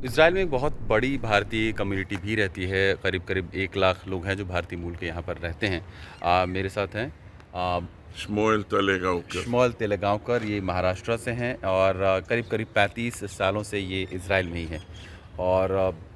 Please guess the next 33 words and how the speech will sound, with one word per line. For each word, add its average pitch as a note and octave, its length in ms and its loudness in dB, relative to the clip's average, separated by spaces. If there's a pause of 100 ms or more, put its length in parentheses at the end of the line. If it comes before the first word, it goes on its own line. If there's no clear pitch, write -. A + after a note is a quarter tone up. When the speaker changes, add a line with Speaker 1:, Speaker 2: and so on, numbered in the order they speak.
(280)
Speaker 1:
इनके G#2+ 200 -6
पिता B2+ 580 0
एयरफोर्स G#2+ 460 -4
में A#2+ 140 -6
थे C#3 100 -2
और A2 240 4
वो G2+ 140 -6
Speaker 2:
मेरे A2 240 6
पिताजी G#2+ 720 -2
एयरफोर्स G2+ 640 0
में F#2+ 120 0
थे, G#2 360 2
इंडियन A2 380 2
एयरफोर्स। F#2 680 -2 (380)
पैंतीस A2 460 0
साल A2+ 360 4
हो G2+ 240 0
गए G#2 280 2
उनको G#2+ 480 -4
रिटायरमेंट G2 840 2
लेके। E2+ 560 -6
Speaker 1:
हम्म। F#2 220 -8 (440)
Speaker 2:
और F#2 580 0 (540)
हम G2+ 240 2
अच्छी A2+ 260 0
तरह A2 300 6
जानते G2 500 2
हैं G#2+ 340 2 (380)
फाइटिंग G#2 460 4
फोर्स G#2+ 440 -2
क्या G2+ 240 6
है। F2 220 2
Speaker 1:
हम्म। G2+ 480 -14